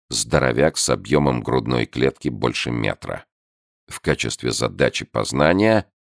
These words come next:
это представлялось мне совершенно недостижимым. Обычно познание копошится во тьме, выпуская вперёд щупальца интуиции и ощущений. Но в этом случае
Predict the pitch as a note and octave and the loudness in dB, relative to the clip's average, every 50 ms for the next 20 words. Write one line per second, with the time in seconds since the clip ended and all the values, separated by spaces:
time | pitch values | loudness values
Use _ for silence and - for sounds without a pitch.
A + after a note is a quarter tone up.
0 | _ _ _ _ _ _ E2 E2 D#2+ - F#2+ - - C#2 C2 - - - B1+ A1+ | _ _ _ _ _ _ 0 0 2 0 0 -2 -2 -2 -2 -4 -2 0 0 2
1 | A1+ B1+ C2+ C#2 C#2 C2 - - B1+ C2+ C2 - - A#1 A1+ A#1 - - B1+ B1+ | 4 4 4 4 2 0 -2 -2 -2 -2 -2 -2 -2 -2 -2 -2 -2 -2 -2 -2
2 | B1+ B1 A#1+ B1 A#1+ B1 B1 A#1 A#1+ B1 - - - C2 A1+ - A#1+ A1 G1+ G1+ | -2 -2 -2 -2 -2 -4 -2 -2 -4 -4 -4 -4 -4 -4 -2 -2 -2 -2 -4 -4
3 | G1+ - - _ _ _ _ _ _ _ _ _ _ _ _ _ _ _ _ _ | -8 -10 -14 _ _ _ _ _ _ _ _ _ _ _ _ _ _ _ _ _
4 | _ _ _ _ _ - A#1+ C#2 F#2 A#2 - - - - - D#2 C#2 - D#2 E2 | _ _ _ _ _ -6 0 2 2 2 4 2 0 2 4 2 2 4 4 4
5 | E2+ E2 D#2 C#2+ C#2 - C#2+ - C2 B1+ - - D2+ - - - C2+ B1+ C2 B1+ | 4 4 4 2 0 0 0 0 0 0 0 -2 -2 -2 -2 -2 0 0 0 -2
6 | - C#2+ D2+ D#2+ B1 - - _ _ _ _ _ _ - A#1 A#1 A1+ - A#1 - | 0 2 2 2 2 2 -2 _ _ _ _ _ _ -6 -6 -4 -4 -2 -4 -4
7 | - - C2+ B1+ A#1 - - C2+ B1+ C#2 C2+ B1 - - - - - - - - | 0 0 0 0 0 0 -2 0 2 2 2 2 0 -2 -4 -2 -2 -2 0 0
8 | B1+ A1+ - - - B1 A#1+ A#1 - - B1 B1+ C2 D2 D2 D2 - - C#2 B1+ | -2 -4 -2 -4 -4 -2 -2 -4 -2 -2 -2 0 0 -2 -2 -2 -4 -2 -2 -2
9 | B1+ A#1+ A#1+ B1 A#1+ A#1 - - C2+ C2 - - - C2 A#1 G#1 G1+ G1+ G1+ - | -2 0 0 0 0 0 -2 -4 -4 -4 -4 -2 0 0 0 0 -2 -6 -10 -14
10 | - _ _ _ _ _ _ _ _ _ _ _ _ _ _ - B1+ C2+ B1 C#2 | -16 _ _ _ _ _ _ _ _ _ _ _ _ _ _ -2 -2 0 4 4
11 | F#2 G2 - D2+ C2 - - - B1 A#1+ A1 - - - G1+ G1+ G1+ - | 4 4 4 0 -2 -2 -2 -2 -2 -2 -2 -2 -4 -4 -4 -6 -6 -10